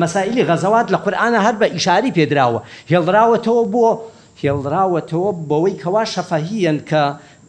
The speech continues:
سەحابە خۆیان شتەکانیان بینیوە، بە تەفسیل خۆیان باسی ئەکەن، بۆیە تاریخیەن هەر بە ڕیوایات و بە حەدیث ئەو شتانە، ئەو شتانە باسەکرێ، ئەو شتانەی کەوا، ئە، مەجای ئەوەی تایەکەوا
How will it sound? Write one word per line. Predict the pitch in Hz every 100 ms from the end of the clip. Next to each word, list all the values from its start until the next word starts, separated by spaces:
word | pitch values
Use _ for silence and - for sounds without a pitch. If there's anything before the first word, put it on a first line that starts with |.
| -
سەحابە | 196 - 170 165 165 -
خۆیان | 165 160 156
شتەکانیان | - 156 180 165 175 151
بینیوە، | 170 170 180 254
بە | 220 175
تەفسیل | 165 - 262 262 226
خۆیان | 240 247 240
باسی | 269 247 233
ئەکەن، | 185 233 294 285 - -
بۆیە | 202 269 -
تاریخیەن | 202 190 220 - 277 277 262 - 160 156
هەر | 247 190
بە | 190 185 170
ڕیوایات | 185 196 196 233 220 175
و | 180
بە | 170 -
حەدیث | 170 226 165 151
ئەو | 147
شتانە، | 147 131 131 139 - - - -
ئەو | 156
شتانە | - 135 131 127
باسەکرێ، | 127 139 120 123 160 170 - - -
ئەو | 190
شتانەی | - 165 180 160
کەوا، | 170 196 208
ئە، | 202 - - - 143 156 160
مەجای | 156 240 247 233 202
ئەوەی | 185 185
تایەکەوا | 196 180 175 180 190